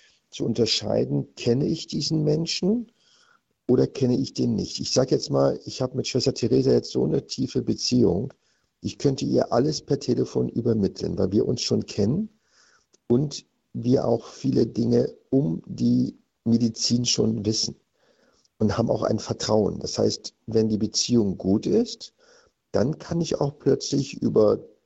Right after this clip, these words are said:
Techniken gehen, die erstmal komischer klingen, ja, aber ich könnte das. Und das, was, ähm,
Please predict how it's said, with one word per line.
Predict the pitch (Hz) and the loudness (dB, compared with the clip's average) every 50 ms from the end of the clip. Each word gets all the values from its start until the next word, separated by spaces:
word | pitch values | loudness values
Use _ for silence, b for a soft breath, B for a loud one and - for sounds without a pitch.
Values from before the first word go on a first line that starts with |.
| _ _ | _ _
Techniken | - - 135 139 - - 170 - _ 175 170 156 | -2 -2 -2 -2 -2 -6 -6 -6 _ -6 -4 0
gehen, | 151 156 156 165 175 196 208 202 B B B B B B B B B _ - | 2 2 4 4 2 0 -2 -4 B B B B B B B B B _ -8
die | - - - - - - | -2 -2 -2 -2 0 0
erstmal | 110 131 135 - - 156 156 147 | 0 2 2 0 0 0 -2 -2
komischer | 147 - - 120 110 107 110 107 - - - - - - - - _ _ | -2 -4 -2 0 2 2 2 2 0 -2 -2 -4 -6 -8 -12 -18 _ _
klingen, | - - - - 85 82 82 | -8 -4 -4 -2 -2 -2 -4
ja, | 85 92 120 160 190 - | 0 2 2 2 2 0
aber | 135 110 107 104 110 - - | 0 0 2 2 2 0 -2
ich | - - 143 143 - - | -4 -10 -10 -10 -10 -2
könnte | - 170 160 160 131 | -2 0 0 0 -2
das. | - - - - - - - - _ | -4 -4 -6 -6 -8 -12 -12 -14 _
Und | - 107 101 | -4 -2 0
das, | 120 113 - - | 0 -2 0 2
was, | 123 120 - - - - b b b b b b b b b b _ _ _ _ | 2 2 2 -2 -10 -14 b b b b b b b b b b _ _ _ _
ähm, | 120 120 113 113 113 110 110 110 - - | 4 6 6 6 6 4 2 0 -4 -8